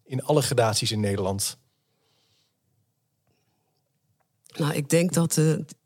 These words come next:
Speaker 2: inderdaad een kleine groep is.
Speaker 1: Toch wel?
Speaker 2: Voor zover ik dat kan beoordelen
Speaker 1: Ja.
Speaker 2: op grond
Speaker 1: Ja.
Speaker 2: van, eh, de scholen waar ik geweest ben. En, ehm, maar misschien dat, eh, de onderzoekers daar nog meer over kunnen
Speaker 1: Ja,
Speaker 2: zeggen.
Speaker 1: en hoe
Speaker 2: Maar
Speaker 1: zie jij
Speaker 2: op
Speaker 1: dat?
Speaker 2: grond van mijn ervaring denk ik, eh,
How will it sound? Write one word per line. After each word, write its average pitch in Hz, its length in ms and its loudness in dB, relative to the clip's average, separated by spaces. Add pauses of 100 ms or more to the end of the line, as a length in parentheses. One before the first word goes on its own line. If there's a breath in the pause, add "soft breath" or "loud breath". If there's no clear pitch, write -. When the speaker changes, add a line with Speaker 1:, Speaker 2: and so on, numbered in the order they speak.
(160)
Speaker 2:
inderdaad 156 440 -2
een 180 80 -2
kleine 151 320 -2
groep 190 300 -6
is. 160 240 -6 (280 soft breath)
Speaker 1:
Toch 131 140 2
wel? - 180 6
Speaker 2:
Voor 170 100 2
zover 165 340 2
ik 160 120 -2
dat 160 300 -4 (140)
kan 175 300 -2 (140)
beoordelen 156 500 4
Speaker 1:
Ja. 156 80 2
Speaker 2:
op 156 120 -2
grond 156 240 2
Speaker 1:
Ja. - 60 -2
Speaker 2:
van, 160 280 2
eh, 156 60 0
de 156 120 -2
scholen 160 360 0
waar 156 160 0
ik 175 100 -4
geweest 160 440 -2
ben. 160 200 -2 (720 soft breath)
En, 175 260 -2 (100)
ehm, 160 440 2 (320)
maar 170 120 4
misschien 165 340 4
dat, 160 320 2
eh, 156 280 2 (400)
de 139 100 -2
onderzoekers 165 480 4
daar 165 120 4
nog 160 140 4
meer 175 220 4
over 160 160 -2
kunnen 160 220 0
Speaker 1:
Ja, 135 60 4
Speaker 2:
zeggen. 143 180 6
Speaker 1:
en 151 60 6
hoe 160 40 4
Speaker 2:
Maar - 0 -
Speaker 1:
zie 156 40 6
jij 147 80 6
Speaker 2:
op 175 60 4
Speaker 1:
dat? 180 80 2 (140)
Speaker 2:
grond 185 120 2
van 175 160 2
mijn 175 240 4
ervaring 165 680 0
denk 156 240 -4
ik, 156 180 -2
eh, 160 100 0